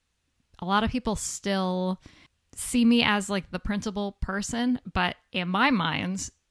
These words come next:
like, that's not me anymore. That's not what I wanna be working on. That's not what I wanna be associated with. So it's hard. Yeah, I would say that that is my biggest frustration, is having to pick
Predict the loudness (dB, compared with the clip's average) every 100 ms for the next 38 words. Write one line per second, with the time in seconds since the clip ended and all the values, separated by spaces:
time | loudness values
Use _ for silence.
0 | _ -6 -6 0 0 0 -2 0 0 0
1 | -2 -4 -4 -4 -6 -6 -4 -2 -2 0
2 | 0 -2 -2 -2 0 2 2 0 -2 -4
3 | -6 -6 -6 -6 -6 -6 -2 -2 -2 -4
4 | -2 -2 0 0 -2 -6 -20 _ -20 -20
5 | -20 -20 _ _ -12 -4 0 0 0 -2
6 | -6 -8 -6 -6 -2 0 0 2 0 0
7 | -2 -4 -4 -2 0 0 -2 -2 -2 -4
8 | -6 -6 -6 -6 -4 -4 -4 -4 -4 -6
9 | -4 -2 -2 -4 -10 -14 _ _ _ _
10 | _ _ _ -16 -4 -2 0 -2 -4 -6
11 | -4 -2 -4 -6